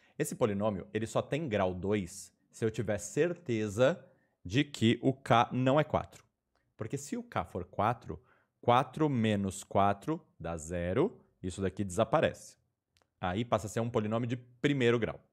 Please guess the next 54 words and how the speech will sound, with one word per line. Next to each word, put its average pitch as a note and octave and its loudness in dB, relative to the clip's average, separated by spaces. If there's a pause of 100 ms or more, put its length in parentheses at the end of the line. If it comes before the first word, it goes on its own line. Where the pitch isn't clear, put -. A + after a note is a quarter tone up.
(840)
Então, A#2 -8
esse - -14
polinômio C3 0
pode A#2+ 2
ser B2 -4
de G#2 -6
primeiro A#2 -2
ou C#3+ 0
de C3+ -8
segundo C3 -6
grau, F2+ -4 (400)
tá G2+ -8
bem? D3 0 (340)
Vamos C4+ -2
supor, C3 2 (240)
por C#3 4
enquanto, A#2 -2 (200)
que - -4
ele F3 4
seja F#3 4
de D#3+ -4
segundo C#3+ -2
grau. G#2 -2
Vamos C#3+ -10
supor - -4
que E3 -2
o - 0
k C3+ -2
não C#3+ -2
seja C#3 -2
quatro. - -4
Depois A2+ -2
eu C3 0
vejo A#2+ 2
o - -14
que B2 -6
acontece G#2+ -4
quando A2 -4
o G#2 -4
k - -2
é G#2 -2
quatro. - -14 (760)
Se - 2
ele A3 2
for C3+ 4
de B2 -8
segundo F#2 -6
grau, G#2 2 (240)
o A2 -8
que D#3+ -10
que - -2
ele D#3+ -2
tá D#3+ 2
procurando? C#3 -2